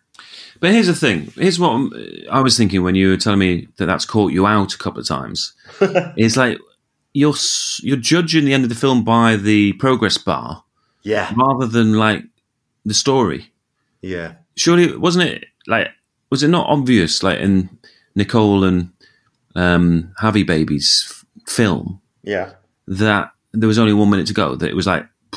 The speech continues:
Speaker 1: very near conclusion?
Speaker 2: Listen, in retrospect, I feel like a fool. Of course I do. But, you know,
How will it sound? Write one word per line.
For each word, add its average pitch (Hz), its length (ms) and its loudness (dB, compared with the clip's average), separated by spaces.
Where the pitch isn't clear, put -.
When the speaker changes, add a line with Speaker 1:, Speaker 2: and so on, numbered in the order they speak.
Speaker 1:
very 90 420 0
near 90 260 2
conclusion? 90 600 -2
Speaker 2:
Listen, 92 580 -10
in 110 160 -4
retrospect, 107 720 -4
I - 60 -12
feel 101 160 -2
like 90 160 -6
a 92 60 -10
fool. 101 280 -2
Of 87 100 -8
course 98 280 -2
I 82 40 -4
do. 58 260 -6
But, 117 140 0
you 131 100 2
know, 110 200 2